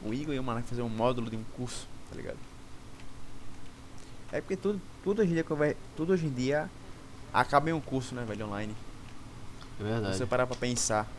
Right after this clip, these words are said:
Speaker 1: tudo é um curso. Eu sabia que o Flow ia lançar um curso. Sabia não, né? Eu achava que o Flow ia lançar um curso em algum
Speaker 2: <laughs>
Speaker 1: momento.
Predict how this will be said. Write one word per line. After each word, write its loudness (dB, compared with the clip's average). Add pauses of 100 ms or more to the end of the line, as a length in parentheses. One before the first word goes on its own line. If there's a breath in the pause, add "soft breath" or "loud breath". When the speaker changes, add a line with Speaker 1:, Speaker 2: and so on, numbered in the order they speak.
(200)
Speaker 1:
tudo 2
é 4
um 2
curso. -4 (3500)
Eu 0
sabia 6
que 0
o 2
Flow 2
ia 6 (100)
lançar 0
um 2
curso. -4 (100)
Sabia 2
não, 4
né? 2
Eu 6
achava 4
que -4
o -2 (180)
Flow 0
ia 2
lançar -4
um -6
curso -2
em 0
algum 2
Speaker 2:
<laughs> 10
Speaker 1:
momento. 2